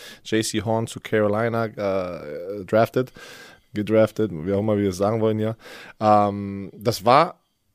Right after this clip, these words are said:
viele dachten, da, zu dem Zeitpunkt war ja noch, ähm, Justin Fields und Mac Jones auf dem Ding. Ich wusste, die gehen mit keinem Quarterback, weil die haben zwei Quarterbacks, wo sie jetzt eine Ko-, äh, Quarterback-Competition haben.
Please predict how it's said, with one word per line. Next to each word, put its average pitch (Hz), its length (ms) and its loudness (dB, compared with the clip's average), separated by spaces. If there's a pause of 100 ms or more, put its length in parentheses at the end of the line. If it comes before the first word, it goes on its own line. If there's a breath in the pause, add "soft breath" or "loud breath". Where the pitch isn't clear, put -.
viele 143 460 2
dachten, 131 400 0
da, 117 160 4
zu - 140 -10
dem 127 160 -2
Zeitpunkt 127 420 -2
war 107 160 2
ja 117 140 4
noch, 107 400 2
ähm, 98 260 -6
Justin 95 380 -6
Fields - 300 -8
und 104 60 -10
Mac 98 160 -6
Jones 104 460 -4
auf 131 160 0
dem 131 80 -10
Ding. 143 220 -6
Ich - 180 -10
wusste, 180 280 2
die 139 40 2
gehen 107 220 0
mit 90 80 -6
keinem 95 180 -4
Quarterback, 101 520 -4
weil 120 120 2
die 120 140 -2
haben 160 180 -4
zwei - 220 0
Quarterbacks, 127 560 0
wo 117 80 0
sie 110 100 -2
jetzt 117 160 -4
eine 113 80 -8
Ko-, 113 260 -4
äh, 113 140 -4
Quarterback-Competition 120 920 -4
haben. 78 200 -8